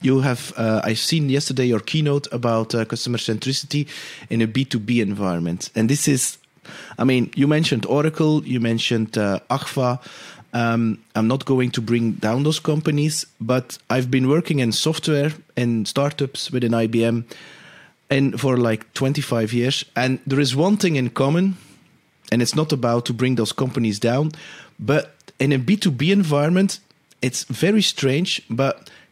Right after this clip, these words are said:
customer centricity is still not, they say it's important, but you, the organization and the way it's organized,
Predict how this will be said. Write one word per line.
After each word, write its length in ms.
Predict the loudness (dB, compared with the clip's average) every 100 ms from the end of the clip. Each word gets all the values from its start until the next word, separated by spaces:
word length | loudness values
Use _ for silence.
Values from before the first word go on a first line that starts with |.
| -2
customer 360 | 0 2 2
centricity 880 | 2 0 0 0 2 0 0 0 0 -6 -20 -20 -20 _ _ _ _ -2
is 100 | 0
still 400 | 0 2 4 4
not, 540 | 4 4 2 0 -4 -2
they 160 | 0 0
say 320 | 2 2 4
it's 240 | 2 2
important, 580 | 0 0 0 2 0 -4 -8 -6
but 380 | 0 0 0 -4 _ _ _
you, 160 | -4 -4 _ _
the 140 | -2 2
organization 960 | 2 2 2 2 2 2 2 4 2 2
and 140 | 2
the 60 | 4
way 160 | 2
it's 140 | 0 0
organized, 720 | 2 2 2 2 2 0